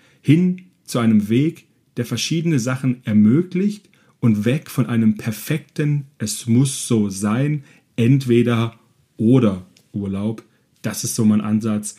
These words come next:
für den nächsten, ich denke mal so zwanzig Minuten. Genau. Steigen wir direkt ein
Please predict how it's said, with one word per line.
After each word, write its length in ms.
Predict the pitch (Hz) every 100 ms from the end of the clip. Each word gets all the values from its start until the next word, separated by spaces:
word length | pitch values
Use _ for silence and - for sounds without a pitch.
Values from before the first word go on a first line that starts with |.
| _
für 100 | -
den 100 | 180
nächsten, 320 | 135 131 -
ich 80 | 117
denke 160 | 113 110
mal 80 | 104
so 80 |
zwanzig 480 | 98 107 98 90 95
Minuten. 300 | 92 90 95 _ _ _ _ _ -
Genau. 260 | 127 104 - - _ _
Steigen 280 | - 151 180
wir 60 | 185
direkt 320 | 160 143 -
ein 300 | 135 180